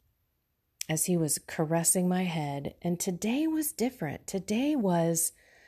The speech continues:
let's honor God by asking him to help us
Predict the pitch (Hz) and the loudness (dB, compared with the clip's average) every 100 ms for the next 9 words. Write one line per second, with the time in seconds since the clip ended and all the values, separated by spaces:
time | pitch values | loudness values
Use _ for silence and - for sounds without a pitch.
0 | - - _ 202 285 349 - - - _ | -20 -20 _ 2 2 2 -2 -6 -12 _
1 | 196 226 269 277 226 151 - - 208 220 | 2 4 6 6 6 4 -2 -2 2 4
2 | 208 - - - - 196 - 185 202 294 | 2 -2 -8 -8 -4 -4 -4 -6 -4 -2
3 | 302 - 185 165 165 - 220 - - 294 | -4 -2 0 0 -2 -4 -6 -6 -4 -4
4 | 349 - - - - - | -4 -6 -8 -6 0 0